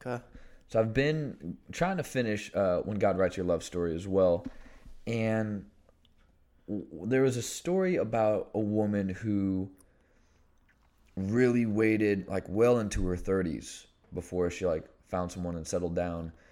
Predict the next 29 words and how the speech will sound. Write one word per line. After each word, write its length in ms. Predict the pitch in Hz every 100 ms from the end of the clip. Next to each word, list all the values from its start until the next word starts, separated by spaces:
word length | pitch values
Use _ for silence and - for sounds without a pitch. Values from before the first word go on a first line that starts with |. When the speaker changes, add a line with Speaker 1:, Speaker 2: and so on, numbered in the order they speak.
| - _ _ _
Speaker 2:
And 560 | 110 110 104 101 95 92 - _ _ _ _ _ _ _ _ _ _ - -
I, 60 | 101
I 40 |
think 540 | 92 107 135 139 - _ _ _ _ _ _
in 260 | 107 101 98
our 220 | 92 90
society 760 | - 101 - 113 110 107 104 -
and 160 | 80
culture 400 | - 95 92 92
today, 460 | - - 98 98 98
especially 540 | - - 92 - 90
in 180 | 80 78 - -
young 240 | 95 92
people, 480 | 98 90 90 87 - - - _ -
and, 440 | 90 87 85 78 -
and 100 | 87
I 60 |
was 100 | 82
just 320 | 104 110 -
at 380 | 104 92 87 - -
a 160 | 85
very 280 | 90 101 98
good 220 | 90 87 82 _
buddy 300 | 92 98 92
of 80 | 90
mine, 400 | 90 90 90 87 -
uh, 260 | 80 82 - - _ _ _
his 160 | - 90
wedding, 500 | 98 98 95 92 92